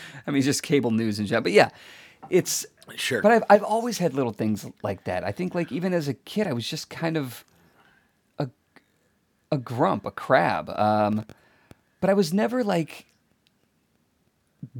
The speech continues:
Speaker 1: deeply unhappy. I, I, I, I had plenty of shit that went wrong, and I was put in therapy in, in,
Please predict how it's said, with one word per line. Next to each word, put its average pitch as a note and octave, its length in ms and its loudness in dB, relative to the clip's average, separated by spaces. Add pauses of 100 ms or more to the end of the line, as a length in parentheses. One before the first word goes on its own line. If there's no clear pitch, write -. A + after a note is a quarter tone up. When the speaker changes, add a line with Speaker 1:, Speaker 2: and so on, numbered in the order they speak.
Speaker 1:
deeply C3+ 880 2 (360)
unhappy. A2+ 380 0
I, - 60 4 (640)
I, C3 60 -2
I, - 40 -4 (180)
I - 40 -6
had C3 140 -2 (280)
plenty E3 320 0
of C3+ 100 0
shit - 340 -2
that - 180 -2 (920)
went B2+ 160 -4
wrong, B2+ 400 8
and A2+ 100 2
I G#2 60 4
was G#2 140 -2
put - 240 -4
in A#2 80 -6
therapy B2 420 2
in, A2 260 0
in, G#2+ 180 -6